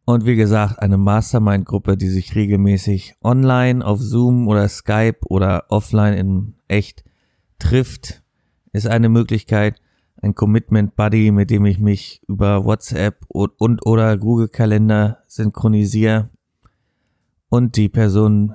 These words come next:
mit der man zusammenlebt, sind drei hervorragende Möglichkeiten, um an Commitments, mit Commitments zu arbeiten und die Wahrscheinlichkeit, Dinge wirklich zu machen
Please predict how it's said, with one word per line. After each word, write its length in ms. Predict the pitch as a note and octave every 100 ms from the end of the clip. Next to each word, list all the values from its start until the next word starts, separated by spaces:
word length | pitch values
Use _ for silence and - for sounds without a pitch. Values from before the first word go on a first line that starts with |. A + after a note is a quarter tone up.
| -
mit 160 | - F#2+
der 100 | G2
man 140 | G2+
zusammenlebt, 920 | G2+ G#2+ A#2 G2 G2 F#2+ F#2+ - - _ _ _ _ _ _ _ _ _ _ _ _ _
sind 260 | - A2+ G#2+
drei 220 | - A2+
hervorragende 600 | A#2 - C3 B2 A#2 A2
Möglichkeiten, 960 | G#2 A2 A2 - G#2 G2+ - F#2+ F#2 G2 - _ _
um 560 | F#2+ F#2+ F#2+ F#2 F#2+ - _ _ -
an 320 | F#2+ F#2 -
Commitments, 920 | - G2+ G#2 - G2 G2 - - -
mit 220 | - A2
Commitments 560 | - A2+ A#2 A#2+ G#2+ -
zu 140 | G#2+
arbeiten 680 | F#2+ G#2+ G#2 G#2 G2+ G#2 G2+ - _ _ _
und 140 | G2+ G#2+
die 100 | G#2
Wahrscheinlichkeit, 880 | G#2 - A#2 A2 - A2 A2 G#2 - _ _ _ -
Dinge 300 | C3 C3 B2
wirklich 320 | C3 B2+ A#2
zu 180 | - A#2+
machen 640 | A2+ A#2 A#2+ A#2+ A#2 A#2